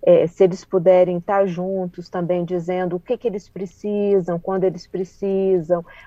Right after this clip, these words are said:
fazer uns acordos, né, entre todos de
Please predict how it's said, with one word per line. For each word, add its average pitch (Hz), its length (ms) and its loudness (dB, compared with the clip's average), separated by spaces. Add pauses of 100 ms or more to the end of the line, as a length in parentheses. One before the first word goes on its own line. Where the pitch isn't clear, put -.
(160)
fazer 208 560 2
uns 208 240 -4
acordos, 214 1200 0
né, 240 300 -4 (400)
entre 190 360 -2
todos 185 840 0 (300)
de 170 680 2